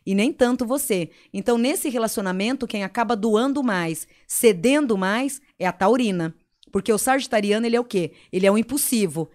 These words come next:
ele é a determinação. Quero, pronto e acabou, tem que ser tudo do meu jeito. E a taurina, por mais que ela também carregue esse padrão de liderança, ela tem o lado, é, da leoa, né?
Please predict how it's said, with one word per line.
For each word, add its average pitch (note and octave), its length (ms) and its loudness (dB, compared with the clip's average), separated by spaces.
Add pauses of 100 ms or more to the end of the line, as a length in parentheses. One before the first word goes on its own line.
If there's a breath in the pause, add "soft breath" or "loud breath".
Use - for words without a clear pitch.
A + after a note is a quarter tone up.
(140 soft breath)
ele F#3+ 160 0
é F#3+ 40 2
a - 20 0
determinação. G#3+ 920 0
Quero, A3+ 380 2
pronto G#3+ 260 -2
e A#3+ 60 -4
acabou, G3 340 -2
tem F3 140 -8
que - 40 -12
ser F#3 120 -8
tudo G3 160 -10
do G3+ 100 -4
meu A3 140 -2
jeito. E3+ 480 -4 (360 soft breath)
E A3 120 -4
a D#4+ 40 0
taurina, B3 520 4
por B3 180 0
mais B3 340 0
que - 120 -6
ela G#3+ 80 -2
também F#3+ 280 -4
carregue F#3 420 -2
esse F3 160 -6
padrão F3 420 -2
de F3+ 100 -4
liderança, F3 760 -2 (360 soft breath)
ela A3 280 4
tem A3+ 180 2
o A#3 80 0
lado, A3 480 2 (220 loud breath)
é, G#3+ 180 2
da G3 140 2
leoa, A3 640 10
né? G3 260 0